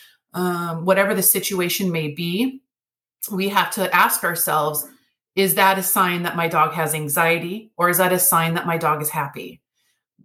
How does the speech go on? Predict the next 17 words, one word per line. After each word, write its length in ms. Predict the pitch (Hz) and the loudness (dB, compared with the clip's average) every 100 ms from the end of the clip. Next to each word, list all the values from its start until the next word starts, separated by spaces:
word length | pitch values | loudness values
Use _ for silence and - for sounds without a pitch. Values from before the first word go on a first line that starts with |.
| _ | _
Those 200 | 185 185 | 2 2
are 80 | 196 | 2
the 100 | 190 | 0
questions 500 | - 190 180 185 151 | 0 -2 0 -2 -2
we 140 | 165 | -4
can 160 | 165 160 | -6 -4
ask 300 | 147 143 - | -2 -2 -2
ourselves. 760 | 143 147 - 123 - - - - _ _ _ _ _ _ _ _ - | -2 0 0 0 -2 -2 -4 -4 _ _ _ _ _ _ _ _ -4
Tail 300 | 247 208 214 | 0 2 2
down 560 | 196 185 185 190 185 - | 4 4 4 0 -4 -4
or 220 | 190 196 | -2 0
straight 760 | 185 - 190 175 170 214 247 - - | -2 -4 -2 0 0 -2 -6 -12 -6
for 240 | 196 170 | 0 2
a 120 | 165 | 2
curled 400 | - 185 180 196 | 2 2 4 2
tailed 400 | - 180 170 175 | -2 -2 0 0
dog, 480 | 156 143 151 247 - | 0 4 4 2 -4